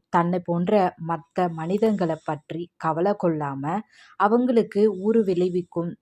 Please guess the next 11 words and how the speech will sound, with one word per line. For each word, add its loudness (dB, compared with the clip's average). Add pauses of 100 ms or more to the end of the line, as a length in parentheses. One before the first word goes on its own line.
(460)
தான் 4
மட்டும் 0
சுகமாய் 0
வாழ்ந்து 0
மடிந்தவர்கள் -2
இந்த -6
நரகத்தை -2
அடைந்து -2
எண்ணற்ற -4
துன்பங்களை -6
அடைவாங்க. -4